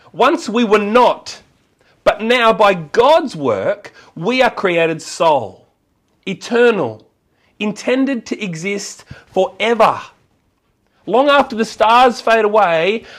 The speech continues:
after the, away, the human soul created by God shall still live. This is massive. Do you see that as image bearers, we hold great potential?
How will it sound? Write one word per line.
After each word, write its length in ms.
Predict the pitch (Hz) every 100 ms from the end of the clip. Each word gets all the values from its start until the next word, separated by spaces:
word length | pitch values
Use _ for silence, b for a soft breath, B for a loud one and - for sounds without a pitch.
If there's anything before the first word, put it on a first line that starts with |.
| -
after 280 | 208 202 208
the, 360 | 196 185 - 185
away, 360 | 175 202 185
the 100 | 175
human 300 | - 269 254
soul 760 | - - 254 254 147 131 214 b b -
created 680 | - 214 220 254 285 226
by 160 | 185 190
God 640 | 170 202 226 139 127 151
shall 240 | - 185 175
still 560 | - - 214 226 202
live. 480 | 190 254 233 127 107 B B _
This 220 | 254 269
is 180 | 233 190
massive. 1040 | 202 233 247 262 - 202 139 95 - _ _ _ _ _ _ _ _ _ _ _ _ _ _ -
Do 80 |
you 100 | 208
see 340 | 202 - 262 277
that 280 | 226 196 b b b
as 200 | 190 180
image 340 | 233 254 254 185
bearers, 440 | 170 156 156 170
we 160 | 180 226
hold 320 | 208 202 170
great 340 | 165 214 208
potential? 840 | - - - 311 320 - 101 113